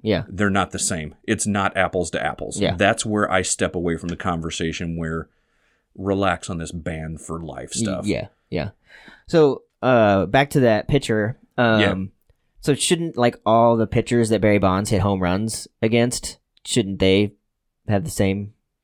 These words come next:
Speaker 1: complaint?
Speaker 2: Potentially.
Speaker 1: <laughs>
Speaker 2: But now, y-, performance-enhancing drugs, it's funny you say that. So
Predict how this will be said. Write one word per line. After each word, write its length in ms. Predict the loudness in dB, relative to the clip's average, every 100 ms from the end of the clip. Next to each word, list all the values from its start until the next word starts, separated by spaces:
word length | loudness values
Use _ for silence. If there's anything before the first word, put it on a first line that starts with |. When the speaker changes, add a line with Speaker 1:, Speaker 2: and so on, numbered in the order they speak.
| -8
Speaker 1:
complaint? 380 | -4 -2 -2 -6 _ _ _ _ _ _ _ _ _ -4
Speaker 2:
Potentially. 680 | -2 -2 -4 -4 -6 -8 -6 -4 -2 -2
Speaker 1:
<laughs> 320 | -4 -4 -2
Speaker 2:
But 160 | 0 0
now, 320 | 0 0 -2 -12 -20 -20
y-, 400 | -10 -6 -4 -6 -14 _ _ _ _ -4
performance-enhancing 1160 | 0 0 2 0 2 0 0 0 0 0 -2
drugs, 320 | 0 0 0 -2
it's 100 | -4
funny 200 | -2 0
you 60 |
say 180 | 0 0
that. 200 | 0 0
So 420 | 0 2 2 0